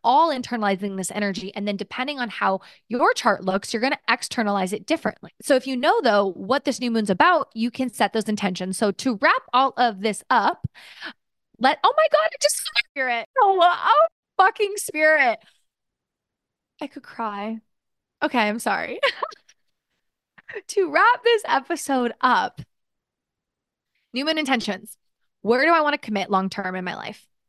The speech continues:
What passions do I wanna commit to? How are these connected to my values? And intuitively,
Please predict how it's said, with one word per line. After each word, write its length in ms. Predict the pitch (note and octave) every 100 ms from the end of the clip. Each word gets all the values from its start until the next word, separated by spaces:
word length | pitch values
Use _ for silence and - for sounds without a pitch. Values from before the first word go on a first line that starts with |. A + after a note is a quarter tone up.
| _
What 220 | - A#3+ -
passions 440 | A3+ G#3 B3+ A3
do 80 | G#3
I 120 | F#3+
wanna 180 | F#3+ F#3
commit 420 | - F#3+ - -
to? 240 | - G3 - _ - - _ _ _ _ _ _ _ _ _
How 200 | - A3+
are 140 | A3+ B3
these 140 | C4
connected 360 | - A3+ G3 G3+
to 100 | F#3+
my 120 | F3+
values? 760 | F#3 F3 F#3+ G3+ C#4 F#4+ - - _ _ _ _ -
And 120 | A3+
intuitively, 960 | A3 - - D#4 F4+ G3+ F#3+ - -